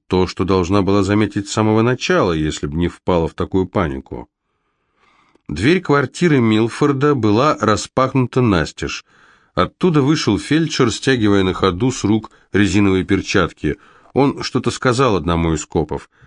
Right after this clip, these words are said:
«Я не умею читать по губам, да это было и не нужно». Все сообщило мне выражение его лица. «Что случилось?» — спросил я у копа. «Вы его знаете?» «Вроде того, я хочу сказать, да, знаю, он мой сосед».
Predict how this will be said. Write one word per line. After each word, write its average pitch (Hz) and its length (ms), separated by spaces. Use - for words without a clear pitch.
«Я 92 300
не 95 140
умею 107 360
читать - 340
по 82 120
губам, 123 580
да 85 600
это 90 240
было 90 260
и 87 160
не 120 140
нужно». 80 500
Все 160 360
сообщило 143 580
мне 135 220
выражение 95 560
его 85 140
лица. 80 460
«Что - 180
случилось?» — 120 640
спросил 80 460
я 78 140
у 76 100
копа. 73 400
«Вы 85 160
его 92 180
знаете?» 95 640
«Вроде 87 400
того, 110 340
я 82 140
хочу 87 240
сказать, 85 340
да, 92 200
знаю, 90 400
он 82 100
мой 92 160
сосед». 98 520